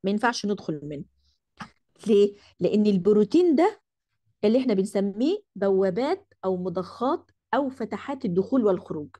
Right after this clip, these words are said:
السنة اللي فاتت كنا بنقول إن غشاء الخلية بيتكون من طبقتين من الفوسفوليبيد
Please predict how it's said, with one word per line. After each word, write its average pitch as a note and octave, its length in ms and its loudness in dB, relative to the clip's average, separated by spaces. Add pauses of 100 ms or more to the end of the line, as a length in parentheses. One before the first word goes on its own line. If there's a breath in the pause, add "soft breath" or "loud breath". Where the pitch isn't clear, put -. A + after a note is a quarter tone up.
(880 soft breath)
السنة A#3 240 -2
اللي A3+ 120 0
فاتت C4+ 260 -4
كنا A3 200 0
بنقول A#3+ 400 0
إن A3 200 -2
غشاء F#3 460 -4
الخلية G3 460 -2
بيتكون G3 600 -4
من F#3 160 -6
طبقتين F#3+ 440 -4
من F#3+ 120 -2
الفوسفوليبيد F#3+ 1080 -2